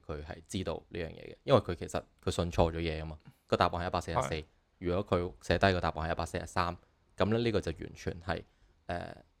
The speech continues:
Speaker 1: 唔，即係佢就唔會係屬於，誒，知道呢個答案啦。
Speaker 2: 係，即係好似即係話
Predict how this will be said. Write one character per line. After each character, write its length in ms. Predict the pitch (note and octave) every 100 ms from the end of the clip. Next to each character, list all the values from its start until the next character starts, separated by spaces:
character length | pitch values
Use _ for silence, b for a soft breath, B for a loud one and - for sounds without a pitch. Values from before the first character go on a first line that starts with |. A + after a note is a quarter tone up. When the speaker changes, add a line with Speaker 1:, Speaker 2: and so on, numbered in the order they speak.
| _ _ _ _ F2+
Speaker 1:
唔， 220 | D#2+ D#2 - - -
即 120 | A#2+
係 100 | G#2+ - _ _
佢 140 | -
就 120 | G2 F#2
唔 300 | F2+ D#2+ D#2
會 140 | E2 F2+
係 200 | F2 D#2+
屬 140 | - -
於， 260 | G#2 G#2 - -
誒， 220 | F2+ C#2+ - - -
知 160 | G2
道 160 | F2 D#2+ D2+ _ _ -
呢 100 | F2
個 60 |
答 80 | E2 -
案 100 | -
啦。 80 | - _ _ _ _ b b _ _ - -
Speaker 2:
係， 200 | C3+ - - -
即 80 | G3+
係 240 | F#3+ -
好 160 | C3 E3+
似 60 |
即 360 | F3+ D3 C3+ D#3
係 160 | D3 A#2+
話 260 | A#2 A2+